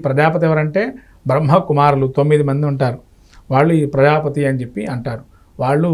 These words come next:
ఇక్కడ అధిష్టాన దేవతలు ఈ సంవత్సరానికి. వీళ్ళ వల్ల ఏంటయ్యా అంటే సృష్ట్యాది కార్యక్రమాలకి సంబంధించి ఇంకా వినూతనమైనటువంటి,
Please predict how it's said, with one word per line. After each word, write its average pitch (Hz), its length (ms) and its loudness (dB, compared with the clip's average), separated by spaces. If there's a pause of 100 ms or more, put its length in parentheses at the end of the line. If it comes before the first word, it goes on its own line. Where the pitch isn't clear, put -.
(120)
ఇక్కడ 139 240 0
అధిష్టాన 147 480 2
దేవతలు 123 400 2
ఈ - 80 -12
సంవత్సరానికి. 123 580 -2 (520)
వీళ్ళ 156 160 6 (100)
వల్ల 160 160 0 (160)
ఏంటయ్యా 139 460 0
అంటే 123 200 -4 (640)
సృష్ట్యాది 202 640 4
కార్యక్రమాలకి 156 760 0
సంబంధించి 127 520 -6 (520)
ఇంకా 170 200 4 (180)
వినూతనమైనటువంటి, 196 1160 -2